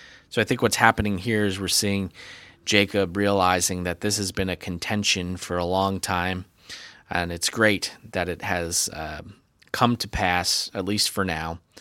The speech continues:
uh, so that they might enjoy one another.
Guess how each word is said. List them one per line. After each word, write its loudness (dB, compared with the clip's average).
uh, -6
so 2
that 0
they 0
might -2
enjoy -2
one -2
another. -6